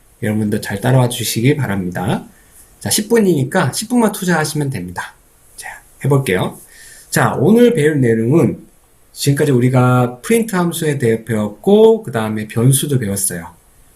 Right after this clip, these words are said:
자, 그렇다면 이걸로 할 수 있는 게 무엇이 있냐? 사칙 연산이라는 게 있습니다. 자, 여러분 배워본 적 있나요? 사칙 연산? 자, 간단히 해서 더하기, 빼기,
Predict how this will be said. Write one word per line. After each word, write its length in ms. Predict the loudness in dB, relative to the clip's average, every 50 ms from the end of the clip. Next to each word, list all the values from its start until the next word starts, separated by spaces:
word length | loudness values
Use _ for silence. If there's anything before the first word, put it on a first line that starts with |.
| _ -12
자, 320 | -10 -8 -6 -6 -6 -4 -2
그렇다면 320 | -2 0 2 2 2 2
이걸로 260 | 2 2 2 0 0
할 140 | 0 0 0
수 140 | 0 0 -2
있는 200 | -2 -2 0 -2
게 80 | -2 -2
무엇이 440 | -2 -2 0 0 2 0 -2 -4
있냐? 280 | -4 -2 -2 -2 -2 -4 -10 _ _ _ _ _
사칙 640 | -8 -6 -2 -2 -4 -4 -2 -2 -2 -2 -4 -4 -4
연산이라는 600 | -2 0 0 0 0 0 0 2 2 2 0 -2
게 80 | -2 -2
있습니다. 500 | -4 -4 -4 -8 -12 -14 -18 -20 -20 -20 -20 _ _ _ _ _ _ _ _ _ _ _ -20 -20
자, 240 | -16 -12 -10 -6 -2
여러분 240 | 0 2 2 2 2
배워본 320 | 2 2 2 2 2 0
적 80 | 0 -2
있나요? 260 | -4 -4 -4 -6 -8
사칙 340 | -8 -10 -10 -10 -8 -8 -6
연산? 240 | -6 -6 -6 -8 -10 -14 -16 -20 -18 -16 -16 -16 -16 -16 -20 -16 -16 -16 -18 -18 -20 _ -20 -20 -20 -20 -20 -20 -20 -20 -20 -20 -16 -16 -16 -16 _ _ _ _ _ _ _ _ -12
자, 320 | -8 -6 -6 -6 -6 -10 -16 _ _ _ _ _ -4
간단히 280 | -4 0 2 2 2
해서 160 | 2 0 -2 -2
더하기, 600 | 2 2 4 4 2 2 0 -2 -4 -6 -6 -12 -16 -20 -20 _ _ -20 _ -4
빼기, 640 | 0 2 2 2 2 2 0 -2 -2 -2 -4 -6 -12